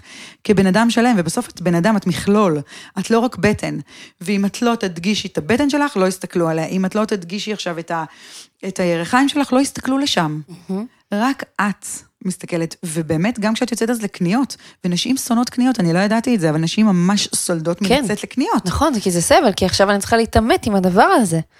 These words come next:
Speaker 2: עם הגוף שלי, את מבינה? אז עכשיו, הנה, אני והגוף שלי יוצאים ל-, את יודעת, לדייט, ואני צריכה
Speaker 1: וכמה
Speaker 2: להסתכל
Speaker 1: קל,
Speaker 2: עליו.
Speaker 1: וכמה קל זה לטפח את זה אצל הילדה.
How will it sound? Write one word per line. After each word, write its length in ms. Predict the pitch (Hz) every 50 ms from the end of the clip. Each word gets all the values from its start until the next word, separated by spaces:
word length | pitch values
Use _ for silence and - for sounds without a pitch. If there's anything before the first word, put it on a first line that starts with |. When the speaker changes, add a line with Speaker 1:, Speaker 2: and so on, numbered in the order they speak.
| - _ _ _ _ _ _ _
Speaker 2:
עם 120 | - 165 156
הגוף 300 | 160 165 208 269 320 -
שלי, 320 | - 403 339 208 175 156 - - - 190
את 100 | 175 170
מבינה? 420 | 160 160 165 190 240 254 196 170
אז 100 | 165 165
עכשיו, 340 | 156 147 165 - - 214 202
הנה, 280 | 214 226 226 233 220 202
אני 260 | 196 196 214 226 240 220
והגוף 360 | 214 202 190 180 175 160 -
שלי 220 | - - 175 165
יוצאים 500 | 165 165 170 165 - - - 202 202 208
ל-, 60 | 214 226 226 233 233 233 233 240 240 233 - - - - - - - - -
את 40 | -
יודעת, 240 | - 294 330 269 226
לדייט, 520 | 214 202 185 214 262 302 277 220 - - - -
ואני 220 | 202 190 185 185 185
צריכה 140 | 202 -
Speaker 1:
וכמה 140 | - 214 214
Speaker 2:
להסתכל 260 | 208 220 226 - 247 214
Speaker 1:
קל, 180 | 277 262 277 320
Speaker 2:
עליו. 240 | 320 262 196 180 170 165
Speaker 1:
וכמה 320 | 202 208 - 214 208 226
קל 160 | - 285 339
זה 100 | 320 277
לטפח 420 | 202 196 - 196 - 208 208 208 -
את 60 | 190
זה 60 | 185
אצל 200 | 175 - - 170
הילדה. 320 | 165 160 160 156 151 160